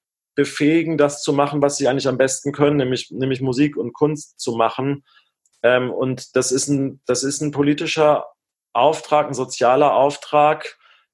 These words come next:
ähm, damit die nicht abdriften. Und, ähm, wir brauchen all diese ganze vitale und heterogene und verrückte, ähm, Szene, die brauchen wir einfach wie die Luft, ähm, ähm, zum Atmen. Das ist das, was mich psychisch tatsächlich im Moment am meisten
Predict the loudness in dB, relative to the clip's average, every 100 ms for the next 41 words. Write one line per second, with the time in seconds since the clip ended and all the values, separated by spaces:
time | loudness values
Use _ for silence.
0 | _ 0 0 0 -2 0 0 -2 0 0
1 | 2 0 0 -2 -4 -2 -2 -2 _ -10
2 | -8 -6 -6 -8 -12 -12 -4 -2 -2 -10
3 | _ -4 -4 0 2 2 0 -2 2 2
4 | 0 0 0 0 -2 -6 -8 -6 -8 0
5 | 2 4 2 0 -2 -2 -2 -2 -4 -2
6 | -2 -2 -2 -4 -6 -4 0 -2 -2 0
7 | 2 0 -4 _ _ _ _ _ -2 0
8 | 0 0 2 2 0 0 0 0 0 0
9 | 0 -2 -4 -2 -2 -2 -6 -2 -2 0
10 | -6 -4 -4 -4 -6 0 4 2 2 0
11 | 0 2 0 0 -2 -8 -6 -2 0 -2
12 | -2 -2 -2 -2 -4 -4 -2 0 2 0
13 | -2 -10 -8 -10